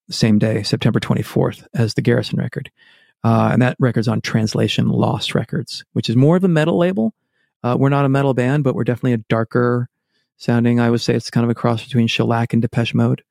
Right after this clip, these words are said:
And then I'm in another band, um, called Her Head's on Fire, which I guess is definitely gonna be more this, more the, um, people that liked Garrison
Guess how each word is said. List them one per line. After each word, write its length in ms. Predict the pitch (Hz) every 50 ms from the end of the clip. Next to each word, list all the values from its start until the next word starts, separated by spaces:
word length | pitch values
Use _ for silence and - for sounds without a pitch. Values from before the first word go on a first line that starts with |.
| - -
And 140 | - 123 123
then 100 | 135 127
I'm 120 | 127 123 123
in 60 | 123
another 340 | 120 123 127 135 139 143 120
band, 480 | 135 131 127 127 123 120 120 113 - -
um, 280 | - 117 113 113 113 113
called 260 | - - 120 117 107 120
Her 100 | 120 113
Head's 320 | 104 127 127 120 117 -
on 160 | 120 113 113
Fire, 440 | - - 117 113 113 113 113 117 113 _ _ _ _ - - - -
which 160 | 127 117 -
I 80 | 127
guess 320 | 107 - - 143 139 - -
is 80 | 127
definitely 260 | - 135 127 - 131 123
gonna 140 | 127 120
be 120 | 117 123 113
more 280 | 113 117 117 120 117
this, 220 | 117 113 - - -
more 240 | 165 120 117 117 117
the, 240 | 113 117 113 117
um, 320 | 113 110 110 113 113 110 - - - -
people 200 | - 120 - 120
that 120 | 117 120 -
liked 300 | 123 120 117 - - -
Garrison 580 | - 113 113 117 120 - - 127 123 127 123